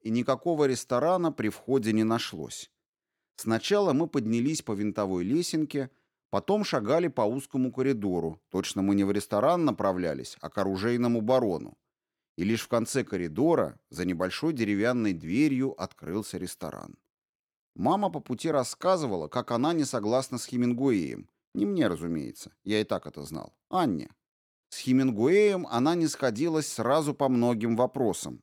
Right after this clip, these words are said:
от эстетических до политических.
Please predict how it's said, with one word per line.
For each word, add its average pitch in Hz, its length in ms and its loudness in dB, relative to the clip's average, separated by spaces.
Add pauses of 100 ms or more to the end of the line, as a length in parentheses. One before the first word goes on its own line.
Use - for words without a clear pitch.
от 110 200 -4
эстетических 156 880 -4
до 117 140 0
политических. - 920 -6